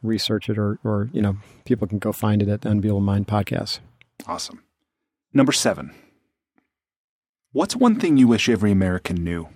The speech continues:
Speaker 1: <laughs> I wish they knew what we talked about in this podcast,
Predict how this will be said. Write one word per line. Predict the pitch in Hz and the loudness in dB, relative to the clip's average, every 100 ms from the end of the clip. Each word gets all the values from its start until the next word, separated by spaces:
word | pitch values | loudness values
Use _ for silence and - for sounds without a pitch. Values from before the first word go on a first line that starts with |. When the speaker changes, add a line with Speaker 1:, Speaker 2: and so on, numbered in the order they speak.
| - - - _ _ _ _ _ - | -20 -20 -20 _ _ _ _ _ -12
Speaker 1:
<laughs> | 104 107 92 98 - - _ _ _ - - - - _ _ _ _ - - - | -10 -8 -10 -14 -18 -20 _ _ _ -20 -20 -20 -20 _ _ _ _ -20 -20 -10
I | 127 | -4
wish | 117 123 - | -2 -2 -2
they | 120 107 | -2 0
knew | 104 113 113 117 110 107 | 2 4 4 4 0 -2
what | 110 - | -4 -4
we | 107 | -4
talked | 113 113 101 | -2 -4 -2
about | 110 | -2
in | 104 | -2
this | 101 - | -4 -6
podcast, | 107 107 - 139 165 156 - | -2 -2 -2 -2 -2 -6 -10